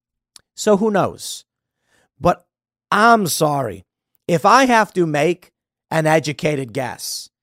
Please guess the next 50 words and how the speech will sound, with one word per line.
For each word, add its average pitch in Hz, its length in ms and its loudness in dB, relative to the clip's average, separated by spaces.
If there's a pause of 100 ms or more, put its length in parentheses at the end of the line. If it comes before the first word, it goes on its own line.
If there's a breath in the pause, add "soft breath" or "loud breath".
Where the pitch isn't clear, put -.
(360)
the 156 140 -2
first 196 460 2
thing 196 120 -2
I'm 175 100 -2
gonna 156 100 -4
say 151 240 -2
is, 143 180 -6 (220)
"Let's 95 380 -6
ask 151 360 -4
Hunter 156 340 -6
Biden 123 520 -4 (580)
what's 131 480 -4
up." - 240 -20 (1400)
Here 131 140 -6
we 139 100 -4
go. 90 240 -8 (240)
You 110 140 -10
ready 131 160 -2
for 127 120 -8
this 120 120 -10
one, 135 80 -6
Liz? 127 100 -8
I, 139 100 -6
I 156 140 -2
love 180 200 0
this 156 140 -6
story 139 160 -2
from 123 140 -10
Fox 117 320 -4
News. 107 220 -8
Look 110 80 -6
at 104 40 -6
this. 92 160 -10 (480 soft breath)
Hunter 254 380 2
Biden 175 440 2
driving 156 460 2
one 139 160 -4
hundred 202 480 0
seventy 180 320 -2
miles 151 320 0
an 143 60 -2
hour 143 240 -2
in 120 100 -4
Porsche 127 540 2 (420 soft breath)
among 156 300 2
new 214 200 0
laptop 170 580 0
photos 156 300 0
posted 127 340 -4
online. 117 440 -6